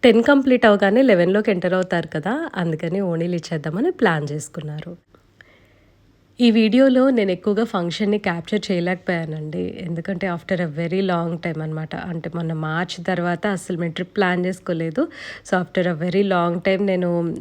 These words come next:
ఆ, ఇట్లా ఫంక్షన్‌కి వెళ్ళి అందరినీ చూసేసరికి చాలా హ్యాపీ అనిపించింది. చక్కగా అందరితో మాట్లాడుతూ ఉన్నాను. ఆ, కొంచెం ఫొటోస్ కంపల్సరీ తీస్తాను, ఆ అలవాటు ఉంది కాబట్టి కనీసం ఇంతవరకైనా సరే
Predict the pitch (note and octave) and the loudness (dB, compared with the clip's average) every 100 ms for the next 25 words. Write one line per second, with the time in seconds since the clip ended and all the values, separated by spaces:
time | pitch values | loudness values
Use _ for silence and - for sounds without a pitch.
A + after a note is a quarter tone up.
0 | F#3 E3+ E3 D#3+ E3+ F3 E3+ E3+ E3 - | -4 -2 -2 -4 -6 -6 -6 -4 -6 -6
1 | E3 F3 E3 D3+ D#3+ D#3+ - E3+ E3 F#3 | -6 -2 -2 0 -2 -2 -4 -2 0 2
2 | G3 F3+ D#3 E3+ F3 E3+ A#3 A3+ E3+ E3+ | 2 0 -2 -4 -4 -2 -4 -2 -2 -2
3 | F3 D#3 D#3 F3 E3+ D#3+ - E3+ E3+ G#3 | -2 -4 -4 -4 -4 -6 -8 -8 -8 -12
4 | - - - - - F#3 - G3 G3+ F#3 | -16 -20 -20 -18 -10 -10 -4 2 2 2
5 | F3+ F3 G3+ F#3 E3+ E3 F#3+ F3+ F3+ F3 | -2 -2 -2 0 -2 -2 -2 -2 -2 -2
6 | E3+ E3+ E3+ E3 F3 - - - - - | -2 -4 -6 -6 -10 -14 -20 -20 -20 -10
7 | F3+ - E3+ - F3 E3 - E3+ E3 G#3+ | -8 -4 -4 -4 -4 -4 -4 -4 2 2
8 | G#3+ - - G3 - F3+ E3+ G#3 G3+ G#3 | 0 -10 -10 -10 -6 -6 2 2 4 2
9 | G#3+ - G#3+ A3 G#3+ A#3+ A3 G#3 G#3 F#3 | 2 0 2 2 4 4 6 4 4 4
10 | F3+ F3+ G3+ G#3+ G#3 F#3 G3 G#3 F3+ F#3+ | 4 4 2 2 0 0 0 0 0 -2
11 | - C4+ A#3+ F#3+ F#3 G3 A3+ B3+ F#3+ F3+ | 0 -2 -2 0 0 0 0 0 0 0
12 | G3+ G3 F#3 F3+ F#3 F3+ F3 B3+ C#4+ | 0 0 0 -2 -2 -4 -2 2 4